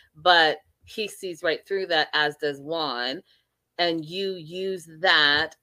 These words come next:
as your security blanket so that you don't have to do and say and be who you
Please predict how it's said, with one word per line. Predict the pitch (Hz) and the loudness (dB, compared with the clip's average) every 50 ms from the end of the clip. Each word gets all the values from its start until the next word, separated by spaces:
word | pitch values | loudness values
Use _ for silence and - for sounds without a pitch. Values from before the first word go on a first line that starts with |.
| _ | _
as | - 156 156 156 156 151 151 151 - - | -2 0 0 2 0 0 -2 -4 -10 -10
your | 151 160 160 156 | -4 -2 -2 -2
security | - - - 151 - - - 202 202 208 208 202 180 160 | -4 -8 -12 -14 -12 -6 -2 0 0 0 0 0 -2 -4
blanket | 147 - 143 139 131 127 139 - - 147 131 135 165 226 262 - _ _ - _ _ | -6 -8 -8 -8 -8 -8 -10 -8 -4 -2 -2 0 0 0 -2 -4 _ _ -20 _ _
so | - - 196 185 | -6 -4 -4 -2
that | 170 160 151 | -2 -4 -4
you | 165 175 185 | -4 -4 -4
don't | 180 175 143 | -4 -4 -4
have | 131 165 190 175 165 160 - _ | -4 0 2 2 2 2 -2 _
to | - 156 | -18 -18
do | 147 - 165 170 170 165 165 156 143 | -12 -8 -6 -4 -4 -2 -4 -4 -4
and | 151 156 147 | -6 -8 -10
say | - - - 170 160 151 143 139 131 131 - 143 | -10 -4 0 2 4 4 4 2 0 -2 -2 -4
and | 147 151 139 - | -6 -8 -6 -6
be | 165 160 151 135 127 123 123 127 156 156 _ _ _ - | -6 -4 -4 -4 -6 -6 -8 -10 -12 -12 _ _ _ -4
who | 202 185 175 170 160 156 - - | -2 -2 0 0 -2 -4 -6 -8
you | - 151 156 160 170 165 165 151 | -14 -18 -16 -12 -10 -10 -10 -12